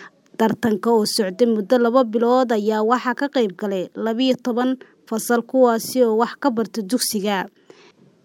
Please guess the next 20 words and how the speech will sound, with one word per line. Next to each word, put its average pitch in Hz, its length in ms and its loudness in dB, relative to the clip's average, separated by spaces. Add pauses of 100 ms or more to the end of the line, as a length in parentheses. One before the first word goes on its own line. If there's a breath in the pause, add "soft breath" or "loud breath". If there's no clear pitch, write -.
(120)
Qaar 285 200 6
ka 294 140 -4
mid 277 180 2
ah 262 80 0
macallimiinta 247 560 -2
dhiga 226 240 -2
iskuulka 247 560 -4
Balambal 247 480 -2
oo 226 240 -6
soo 269 240 0
xiray 240 240 -2
tartanka 240 720 -6
ayaa 226 320 -2
ka 277 160 0
warbixiyay 247 480 2
ujeedka - 480 0
ay 240 80 2
u 269 80 2
qabteen 254 480 -2
tartanka. 208 560 -4